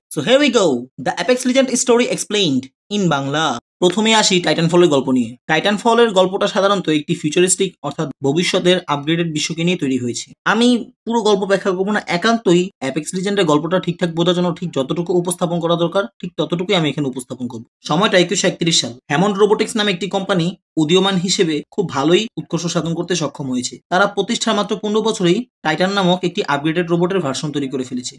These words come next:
টাইটান হচ্ছে এ যাবৎকালে নির্মিত সবথেকে সেরা রোবট এবং এছাড়াও হ্যামন্ড রোবোটিক্স ম্যাটেরিয়াল সায়েন্সের ওপরও যথেষ্ট ভালো উৎকর্ষ সাধন করতে সক্ষম হয়েছে এবং তাদের তৈরি করা এই টাইটানস রোবটগুলো যে শুধুমাত্র ইন্ডাস্ট্রি ক্ষেত্রে ব্যবহৃত হয় তা না,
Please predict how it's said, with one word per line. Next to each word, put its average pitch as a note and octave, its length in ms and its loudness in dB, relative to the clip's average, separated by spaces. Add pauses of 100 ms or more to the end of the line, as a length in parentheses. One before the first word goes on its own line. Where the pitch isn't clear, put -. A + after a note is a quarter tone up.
(100)
টাইটান F#3+ 320 2
হচ্ছে A3+ 260 0
এ F3 140 4
যাবৎকালে G3 420 -2
নির্মিত F3 360 2
সবথেকে F3+ 500 -2
সেরা D#3+ 260 0
রোবট B2 300 -2 (220)
এবং D#3 200 -6
এছাড়াও G3 460 2 (100)
হ্যামন্ড F#3+ 380 -2
রোবোটিক্স E3+ 420 0 (200)
ম্যাটেরিয়াল E3+ 420 0
সায়েন্সের G3 340 -2
ওপরও G3 220 2
যথেষ্ট D3 320 -2
ভালো F3 440 0 (100)
উৎকর্ষ E3+ 340 0
সাধন E3 300 -4
করতে E3+ 200 -4
সক্ষম C#3+ 340 -6
হয়েছে A#2+ 240 -10 (220)
এবং A3 360 0 (280)
তাদের F#3 240 2
তৈরি G#3+ 260 -2
করা A3 220 2
এই G3+ 60 0
টাইটানস F3+ 420 0
রোবটগুলো G3+ 460 0
যে G3+ 160 -4
শুধুমাত্র F#3+ 640 0 (160)
ইন্ডাস্ট্রি F3+ 400 -2
ক্ষেত্রে G#3 200 -2
ব্যবহৃত G3 320 -2
হয় F3+ 160 0
তা C#3+ 140 -4
না, B2+ 180 -6